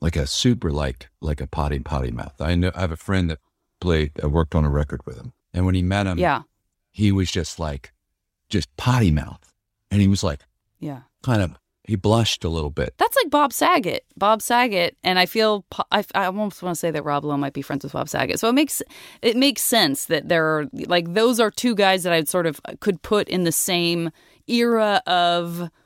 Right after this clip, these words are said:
Speaker 2: this is what you were famous for, and it certainly did not include anyone's assumption that you were just gonna have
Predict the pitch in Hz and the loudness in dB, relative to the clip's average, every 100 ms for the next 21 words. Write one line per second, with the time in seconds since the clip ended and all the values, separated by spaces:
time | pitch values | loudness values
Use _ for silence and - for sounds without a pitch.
0 | _ _ _ _ - 165 220 254 202 202 | _ _ _ _ -10 -2 -2 0 0 0
1 | 180 180 165 170 165 151 - - 156 147 | 0 0 0 0 2 0 -2 -2 0 0
2 | - 160 - - - - 233 175 185 180 | 0 -2 -2 -2 0 4 2 2 -2 -2
3 | 156 160 151 147 143 - 160 147 143 165 | -2 0 2 2 0 -2 -2 -2 -2 0
4 | 160 147 143 147 151 139 151 135 - - | 2 0 -2 -2 -2 0 -2 -2 -4 -2
5 | 151 151 139 139 143 - 147 139 135 131 | -2 0 0 0 -2 0 0 0 0 -2
6 | 123 - | -6 -12